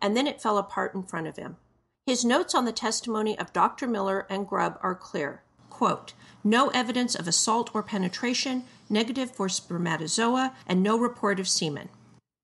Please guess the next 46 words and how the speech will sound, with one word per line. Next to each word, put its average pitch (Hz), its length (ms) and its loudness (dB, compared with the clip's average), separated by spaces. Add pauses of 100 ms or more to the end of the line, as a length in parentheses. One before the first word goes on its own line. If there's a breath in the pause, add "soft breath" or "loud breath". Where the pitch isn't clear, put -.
(260)
He 370 120 4
thought 302 340 6
that 240 160 0
was 208 160 -2
the 196 140 -2
end 214 180 0
of 185 120 -6
the 175 60 -6
matter 156 360 -4 (100)
until 202 380 -4
Ed 202 180 0
Blake 185 260 -4
took - 220 -14
the 156 80 -10
stand. 147 460 -10 (680)
Donahue 359 380 4
noted 233 260 2
that - 140 -6
Blake 208 220 0
was 208 100 -4
just - 240 -6
a - 60 -6
graduate 202 400 -2
student, 156 440 -6
and 202 140 0
then 240 120 0
he 269 160 -2
wrote, 170 300 -4 (240)
quote, - 380 -2 (500 loud breath)
"Extract 233 680 2
uninformative 226 920 0
regard 196 540 2
to 220 140 -2
type 214 360 -2
of 196 200 -4
the 196 100 -2
semen." 175 500 0 (680)
Donahue 294 340 4
simply 277 420 0
did 202 200 -2
not 220 280 4
understand 226 800 -2
that 180 220 -4
Grubb 214 220 2
had 214 240 -8
done 190 280 2